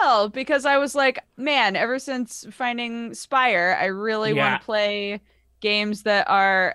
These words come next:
Speaker 1: uh, dungeon crawlers slash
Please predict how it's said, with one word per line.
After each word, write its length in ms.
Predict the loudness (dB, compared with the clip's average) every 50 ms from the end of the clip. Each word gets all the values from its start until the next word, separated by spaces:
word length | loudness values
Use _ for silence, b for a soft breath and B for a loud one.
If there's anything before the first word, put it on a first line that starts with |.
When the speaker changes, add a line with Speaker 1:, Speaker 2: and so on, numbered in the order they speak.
| 0 0
Speaker 1:
uh, 760 | 2 4 4 4 4 2 2 0 0 2 0 0 0 -2 -4 -8 -10 _ -16 -16 -12 -6
dungeon 380 | -4 -4 -2 -2 -4 -6 -8 -8
crawlers 720 | -2 0 2 2 4 2 2 0 0 -2 -4 -6 -8 -14 -16 -16
slash 880 | -16 -8 -4 0 2 2 4 2 2 0 -4 -8 -12 -14 -14 -16 -16